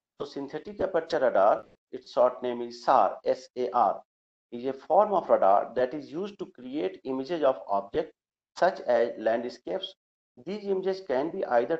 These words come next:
two or three dimensional representations of the object. Currently,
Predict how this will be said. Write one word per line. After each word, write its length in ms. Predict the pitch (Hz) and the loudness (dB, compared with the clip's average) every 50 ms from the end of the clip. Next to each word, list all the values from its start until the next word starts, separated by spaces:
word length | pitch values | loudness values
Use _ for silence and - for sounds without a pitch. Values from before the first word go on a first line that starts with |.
| - _ | -4 _
two 60 | 202 | -10
or 300 | 214 220 202 170 160 - | -4 2 2 2 2 2
three 140 | - - 160 | 0 -6 -2
dimensional 540 | 147 143 131 131 127 127 131 127 - 151 143 | 0 0 0 0 -2 -4 -6 -4 -6 -4 -4
representations 840 | 127 123 127 - 113 - 117 117 113 123 117 113 - 147 147 - - - - | -4 -6 -8 -10 -10 -8 -8 -10 -8 -10 -12 -10 -8 -10 -10 -10 -12 -6 -4
of 180 | 104 107 113 | -4 -4 -2
the 80 | - - | -4 2
object. 400 | - 147 160 156 - - 113 - - _ _ _ _ _ _ _ _ _ | 4 4 4 4 2 -6 -8 -8 -10 _ _ _ _ _ _ _ _ _
Currently, 600 | - 139 156 190 220 220 - 156 123 123 135 - | -2 0 0 0 -4 -4 -8 -8 -8 -6 -6 -6